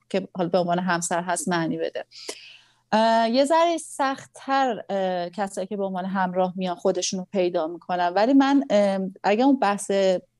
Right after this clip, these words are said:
دوباره برگردیم به اون بحث رضایته، اه، مثلاً برای همسر من خیلی طول کشید تا به اون رضایت برسه، ولی نهایتاً وقتی الان ازش می‌پرسم که راضی مهاجرت کردی یا نه، میگه: «صد درصد.»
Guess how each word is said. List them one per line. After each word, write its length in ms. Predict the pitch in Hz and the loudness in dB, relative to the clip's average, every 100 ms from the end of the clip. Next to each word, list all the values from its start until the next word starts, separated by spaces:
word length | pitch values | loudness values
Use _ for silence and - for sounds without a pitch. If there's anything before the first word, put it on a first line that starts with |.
| _ _ 202 - _ _ _ | _ _ -18 -18 _ _ _
دوباره 260 | 208 202 190 | 2 4 4
برگردیم 420 | 190 185 190 185 | 2 0 -2 -2
به 60 | 190 | -4
اون 100 | 180 | -4
بحث 300 | 185 180 - | -6 -6 -6
رضایته، 1160 | 180 190 185 190 185 180 180 - 214 220 185 185 - - _ | -2 -2 0 0 0 -2 -4 -4 0 0 0 -4 -18 -20 _
اه، 400 | 190 196 190 190 185 190 _ _ _ - | -2 0 2 0 -2 -8 _ _ _ -6
مثلاً 380 | 208 214 226 240 240 | -2 2 2 2 2
برای 220 | 214 208 | 2 2
همسر 600 | 208 202 208 220 202 202 | 0 -6 -6 -6 -6 -6
من 480 | 202 226 233 214 214 | -6 -6 -4 -6 -8
خیلی 240 | - 262 240 - | -4 -2 -2 -6
طول 140 | 196 | -8
کشید 380 | 190 185 - 190 | -2 -2 -2 -4
تا 140 | - 185 | -2 0
به 80 | |
اون 160 | 185 185 | 0 0
رضایت 560 | 208 190 190 185 180 190 | -2 0 2 4 2 0
برسه، 460 | 185 180 185 - | 0 0 0 0
ولی 220 | 208 220 | 2 4
نهایتاً 600 | 254 226 202 196 196 226 240 | 4 2 0 0 0 2 0
وقتی 220 | 226 - | 0 -2
الان 280 | 123 196 190 | -2 -2 -2
ازش 280 | 190 196 208 | 0 -2 -2
می‌پرسم 480 | 202 202 185 202 196 | -2 -2 -2 -2 0
که 120 | 202 | 2
راضی 400 | 190 190 190 196 | 4 4 2 -2
مهاجرت 480 | 196 196 190 190 185 | -4 -4 0 0 0
کردی 400 | 208 190 180 196 | -2 -2 -2 -4
یا 140 | 190 | -2
نه، 160 | 190 214 | 0 2
میگه: 180 | 233 233 | 2 0
«صد 380 | - 220 214 214 | 0 0 0 0
درصد.» 640 | 170 165 - 180 175 | -2 -2 -4 -2 0